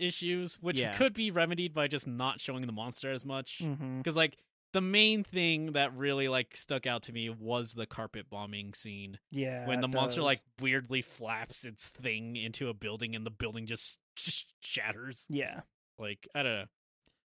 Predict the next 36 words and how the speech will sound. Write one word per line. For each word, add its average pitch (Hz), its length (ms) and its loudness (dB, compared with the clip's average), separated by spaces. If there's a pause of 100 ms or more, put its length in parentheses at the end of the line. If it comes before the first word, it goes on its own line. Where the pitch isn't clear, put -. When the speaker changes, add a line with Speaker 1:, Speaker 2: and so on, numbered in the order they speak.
(140)
Speaker 2:
But 131 220 4 (220)
other 240 200 8
than 156 100 4
that, 139 120 2
like 131 120 -2
I 127 40 -2
said, - 200 2
I, 139 140 0 (100)
I 175 80 4
feel 349 300 4
like 226 200 6 (320)
it's - 160 4
still 277 300 0 (100)
good 131 280 2 (140)
C 117 220 -2
G 107 200 -6
I. 104 380 -6
Like, 131 220 -6
it, 135 180 -10 (100)
like, 160 140 -2
so 175 100 0
back 196 240 0
then, 170 200 2
like, 151 160 0
in 143 120 -6
two 156 120 -2
thousand 127 200 2
eight, 120 140 0
it 127 60 -2
was, 120 340 -2 (220)
uh, 73 40 -6 (140)
like, 135 160 -6 (140)
top 147 260 2
of - 40 -20
the 123 60 -8
line. 104 420 -10